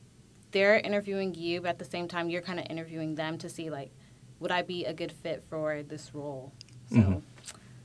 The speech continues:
Speaker 1: that's kinda how it was for me.
Speaker 2: Sweet. So we all know that fellowships are super competitive. I'm wondering, what do you think made you stand out?
Speaker 1: Um,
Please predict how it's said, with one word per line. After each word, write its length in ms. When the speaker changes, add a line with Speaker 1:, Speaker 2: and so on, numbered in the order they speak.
Speaker 1:
that's 160
kinda 240
how 120
it 60
was 200
for 100
me. 220
Speaker 2:
Sweet. 520
So 640
we 140
all 160
know 220
that 160
fellowships 480
are 120
super 300
competitive. 800
I'm 140
wondering, 480
what 240
do 80
you 160
think 460
made 260
you 140
stand 500
out? 280
Speaker 1:
Um, 680